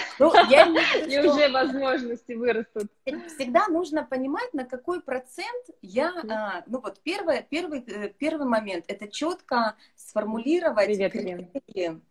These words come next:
Speaker 1: а, критерии того, м, а, что ты хочешь.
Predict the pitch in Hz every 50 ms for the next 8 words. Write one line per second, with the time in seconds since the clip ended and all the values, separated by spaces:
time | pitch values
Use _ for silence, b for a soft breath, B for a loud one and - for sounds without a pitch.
0 | _ _ _ _ _ - 185 180 180 180 170 170 175 - 226 220 - - 269 277
1 | 269 247 233 214 202 - - 196 196 202 247 294 339 370 381 403 _ _ _ _
2 | - - 370 185 180 180 175 170 - 165 b b b b b b b b 190 185
3 | 175 175 175 165 160 156 - - - - - 311 311 - 262 240 - - 208 190
4 | 165 - - - - - - - -